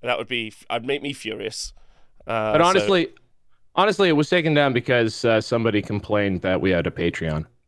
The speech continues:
Speaker 2: Otherwise, otherwise they, they said they didn't have a problem, but then they looked into it and they discovered that, that we were, we were collecting off of Patreon. So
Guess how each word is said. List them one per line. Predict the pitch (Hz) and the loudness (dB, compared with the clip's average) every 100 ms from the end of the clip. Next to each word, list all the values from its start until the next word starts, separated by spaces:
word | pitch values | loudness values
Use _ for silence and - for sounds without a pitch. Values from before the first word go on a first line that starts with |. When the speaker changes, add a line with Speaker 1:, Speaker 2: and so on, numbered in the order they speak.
| _ _ _ | _ _ _
Speaker 2:
Otherwise, | 156 165 165 151 131 - - - _ | 2 4 4 4 2 -4 -14 -20 _
otherwise | 139 139 135 123 | 2 4 4 4
they, | 117 113 | 2 0
they | - 107 | 0 -2
said | - | -2
they | 104 | -2
didn't | 98 | 0
have | 98 | 0
a | 95 | 0
problem, | - 98 90 | 0 0 0
but | 82 | -2
then | 98 | 0
they | 101 | 2
looked | 104 - | 0 2
into | 113 101 | 0 2
it | 69 - | -2 -4
and | 95 | -4
they | |
discovered | 92 - 107 92 | -4 -4 -2 0
that, | 85 90 - - _ _ _ | 0 -2 -4 -18 _ _ _
that | 92 | -2
we | 82 92 | 2 2
were, | 85 78 - | 2 2 2
we | 95 | 2
were | 85 | 2
collecting | 80 - 90 - 87 | -2 -2 -2 -2 -4
off | 82 | -4
of | 80 | -4
Patreon. | 95 82 - 73 69 | -2 -2 0 -2 -4
So | - 90 82 | -4 -2 0